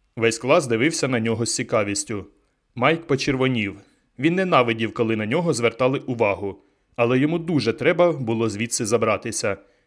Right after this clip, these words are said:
Він не міг лишатися в школі більше ні хвилини.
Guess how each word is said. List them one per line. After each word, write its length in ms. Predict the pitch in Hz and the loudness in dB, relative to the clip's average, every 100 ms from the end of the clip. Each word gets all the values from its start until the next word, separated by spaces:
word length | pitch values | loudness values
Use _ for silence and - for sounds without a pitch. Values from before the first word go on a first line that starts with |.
| - | -2
Він 220 | 123 170 | 2 4
не 100 | 196 | 2
міг 240 | 151 107 | 2 0
лишатися 500 | 110 - 165 160 151 | -2 0 0 0 -4
в 40 | 147 | -4
школі 440 | - 151 139 135 | -2 0 0 -2
більше 540 | 120 127 131 - 127 107 | -2 -4 -2 0 0 0
ні 200 | 104 123 | -4 -4
хвилини. 600 | 131 120 120 104 101 101 | -4 -2 -2 -2 -4 -8